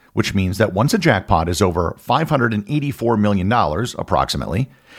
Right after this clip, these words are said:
the expected value of a ticket is more than the price of the ticket.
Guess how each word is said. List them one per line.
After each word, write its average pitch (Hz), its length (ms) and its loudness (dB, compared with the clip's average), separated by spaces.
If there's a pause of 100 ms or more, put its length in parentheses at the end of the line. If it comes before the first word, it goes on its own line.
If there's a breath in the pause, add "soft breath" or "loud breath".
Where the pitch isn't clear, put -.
(200 loud breath)
the 139 120 0
expected 143 540 -2
value 190 520 0
of 101 140 0
a 95 80 -2
ticket 78 460 -4
is 117 220 0
more 120 380 2
than 120 160 0
the 127 60 2
price 85 360 -2
of 98 80 -4
the 120 60 -6
ticket. - 400 -4